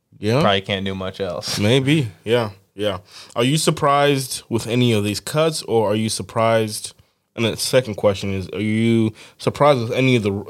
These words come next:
Speaker 1: the, the players that are on your roster that you, you might have thought would have been cut or something?
Speaker 2: Um, on, on Green Bay's roster?
Speaker 1: Yeah,
Speaker 2: I'm
Speaker 1: like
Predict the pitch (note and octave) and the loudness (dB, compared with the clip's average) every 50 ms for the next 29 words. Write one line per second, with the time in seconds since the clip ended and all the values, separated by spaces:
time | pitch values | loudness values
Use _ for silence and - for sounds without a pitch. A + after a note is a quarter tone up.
0 | F#2+ F2 - - G2+ G2+ G#2+ G#2 G2+ G2+ G2 G2 F2 - G#2 F#2 - C3 B2 A2+ | -14 -16 -14 -12 -6 -2 0 2 2 2 0 0 -4 -6 -8 -4 2 2 4 4
1 | G#2+ F#2+ G2+ F#2+ F#2+ F2 F#2+ G2+ G2 F#2 F2+ E2+ E2 F#2 F#2 - - F2 D#2+ E2+ | 4 2 -2 -2 -2 -2 -2 -2 -4 -4 -4 -2 -2 -2 -4 -4 -4 -6 -4 -4
2 | E2+ E2+ - - - - - G#2+ G2 F#2+ F#2+ F2+ E2+ D#2+ - - E2 D2+ - D2+ | -4 -6 -6 -8 -10 -10 -4 0 4 4 6 6 4 2 2 0 0 0 0 -2
3 | F#2 F2+ - E2+ E2+ - - - D#2+ D#2 - - - - - - - E2+ F#2+ F#2+ | -2 -2 0 -2 -4 -4 -4 -4 -2 -2 -4 -4 -6 -6 -6 -6 -6 -8 -8 -10
4 | - _ _ _ _ - C3 C3 C3+ C#3+ D3 D3+ D3+ D3+ D3+ C3+ B2 C3 C3+ - | -12 _ _ _ _ -4 -2 0 2 2 4 2 2 2 0 0 -2 -4 -4 -6
5 | _ _ _ _ _ _ - B2 A#2+ A#2+ A#2 G2+ G2 A#2 A2 G#2 A2+ B2 B2+ C#3+ | _ _ _ _ _ _ 0 0 0 0 -2 -2 -2 -2 -2 -2 -2 -2 0 0
6 | D3+ D3+ D3 D#3 D3+ D3+ D#3 F3+ F3 C#3+ A#2 A2+ B2 B2+ D3+ | 0 0 0 0 0 0 2 2 2 4 4 2 2 2 2